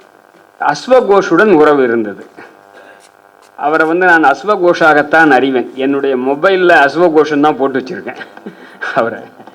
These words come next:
அப்போ மார்க்சிஸ்ட் கட்சியில இருக்கும்போது, எழுபத்தஞ்சில் தான் நாங்க மார்க்சிஸ்ட் கட்சிக்கு உள்ள வரோம்.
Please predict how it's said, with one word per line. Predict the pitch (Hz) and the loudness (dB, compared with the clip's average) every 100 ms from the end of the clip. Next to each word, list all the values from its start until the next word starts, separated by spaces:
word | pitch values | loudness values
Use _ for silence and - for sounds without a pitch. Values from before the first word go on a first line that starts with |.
| - - - - - _ | -20 -20 -20 -20 -20 _
அப்போ | - 131 165 175 165 143 | -20 -4 2 4 2 2
மார்க்சிஸ்ட் | 165 - 214 - | 0 -2 -8 -4
கட்சியில | 196 175 185 | -6 0 2
இருக்கும்போது, | 165 160 156 156 143 147 156 151 120 143 170 - - - _ _ - | 2 2 0 -4 0 0 2 0 2 0 -2 -8 -20 -20 _ _ -4
எழுபத்தஞ்சில் | 156 180 214 202 175 160 147 | 0 2 2 0 2 2 2
தான் | 156 143 | 2 2
நாங்க | 139 131 120 113 110 - - - - - | 2 0 -4 -6 -10 -16 -20 -20 -20 -6
மார்க்சிஸ்ட் | 147 165 165 151 | -4 -4 -6 -8
கட்சிக்கு | 147 135 - 113 170 | -8 -10 -12 -10 -6
உள்ள | 165 156 | -2 -2
வரோம். | 120 120 | -4 -8